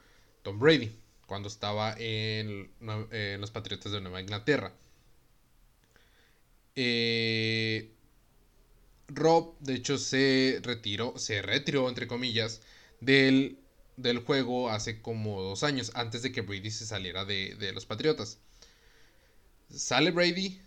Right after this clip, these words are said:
bueno, sale Rob, al siguiente año sale Brady, regresa,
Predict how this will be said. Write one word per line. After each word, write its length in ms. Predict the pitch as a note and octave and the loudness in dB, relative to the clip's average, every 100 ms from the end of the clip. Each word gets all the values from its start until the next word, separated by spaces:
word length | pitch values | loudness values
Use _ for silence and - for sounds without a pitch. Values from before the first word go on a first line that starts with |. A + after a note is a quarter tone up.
| _ | _
bueno, 180 | A#2+ B2 | -8 -4
sale 220 | A2 C3+ | 0 4
Rob, 320 | F#3 F3+ G3 - - - - - - _ - - _ _ - | 6 4 4 -2 -20 -20 -20 -20 -20 _ -20 -20 _ _ -8
al 180 | G#2+ | -6
siguiente 320 | G#2+ A#2+ B2 C3+ | -4 -6 0 0
año 140 | C#3 | 2
sale 180 | C#3 D3 | 2 2
Brady, 540 | D3+ D#3 D#3 D#3+ D#3 _ _ _ _ - | 6 6 4 -2 -6 _ _ _ _ -12
regresa, 680 | G2 G#2 C#3 D3+ E3 E3 | -8 0 2 4 0 -6